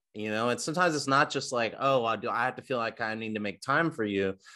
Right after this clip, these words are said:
It's like, sometimes I'm like, "Oh, you know what? There is something I wanted to talk to them about." And face-to-face, uh, communication in my, for a lot of the things that, you know, I like to do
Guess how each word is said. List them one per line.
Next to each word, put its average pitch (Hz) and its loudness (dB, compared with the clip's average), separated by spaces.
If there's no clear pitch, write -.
It's 107 -4
like, 117 2
sometimes 156 2
I'm 113 -2
like, 107 0
"Oh, 135 2
you 120 0
know 127 2
what? 135 2
There 131 4
is 156 2
something 123 -4
I 110 -4
wanted 110 -4
to 101 -10
talk 165 0
to - -8
them 120 -2
about." 104 4
And 107 2
face-to-face, 110 0
uh, - -12
communication 123 0
in 104 -4
my, 104 4
for 104 2
a 101 0
lot 104 2
of 104 0
the 92 -14
things 104 -6
that, 95 2
you 110 -6
know, 98 2
I 110 4
like 113 4
to - -8
do 101 -2